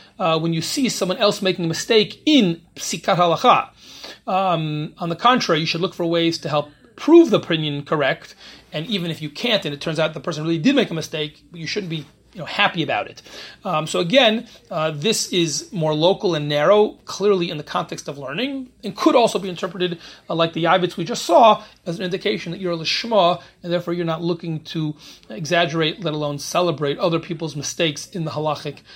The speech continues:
uh, process. Um, and more generally, uh, both the Medrash Shmuel as well as the Chassid Yavitz back in Parak Aleph,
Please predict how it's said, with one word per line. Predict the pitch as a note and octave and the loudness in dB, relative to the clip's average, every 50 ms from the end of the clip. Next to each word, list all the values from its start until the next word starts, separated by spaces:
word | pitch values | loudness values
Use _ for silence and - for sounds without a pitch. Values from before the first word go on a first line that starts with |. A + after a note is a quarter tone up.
| - _ - | -20 _ -6
uh, | - D3+ | -6 -6
process. | D3+ - D#3+ D3 C#3 - - - - - - - - - - - - - - | -2 2 2 2 4 2 -2 -8 -8 -8 -8 -10 -12 -18 -20 -20 -18 -10 -6
Um, | F#3 E3 E3 D#3+ E3 E3 D#3 D#3 D#3 F3+ - - - - | -2 0 2 2 2 0 0 -4 -6 -8 -10 -14 -14 -12
and | A3 F#3 F3+ G#3 C4+ | -10 -8 -8 -6 -4
more | G3 G3+ G#3 | -2 -2 0
generally, | E3+ G#3+ B3 D4 D4+ B3+ G#3 F3+ E3 G3 A3 - - - - _ - | 2 4 4 4 4 4 4 4 4 2 0 -4 -10 -20 -20 _ -6
uh, | G3 F3 | -4 -2
both | D3+ F3+ F3+ F3 | 2 2 0 0
the | - - E3+ F3 | 0 -4 -4 -2
Medrash | E3 F3 F#3+ G3 E3+ F3 E3+ - - - | 2 4 4 4 2 0 -2 -2 -2 -2
Shmuel | A3+ B3+ B3 A#3 G3 E3 D3+ C#3 C#3 C3+ _ _ _ _ _ _ - | 0 2 4 6 6 6 4 2 -2 -6 _ _ _ _ _ _ -4
as | F3 D#3+ | -2 2
well | D3+ F#3+ B3+ D4 A#3+ | 4 6 8 8 8
as | F#3+ | 6
the | D#3 F3 | 4 0
Chassid | - F#3+ D#3+ F3 E3+ | 0 -2 -2 0 0
Yavitz | D#3 E3 D#3+ D#3+ D3 D3 - - | 2 2 2 2 0 -4 -8 -4
back | - F3 D#3+ D#3+ - | -4 -2 -2 -2 -4
in | D#3 | -8
Parak | D3+ - E3 E3+ D#3+ D3+ | -6 -2 -2 -2 -2 0
Aleph, | - A3+ C#4+ D4 A#3 E3+ D#3 F#3 - - | 4 6 8 8 8 6 4 0 -2 -6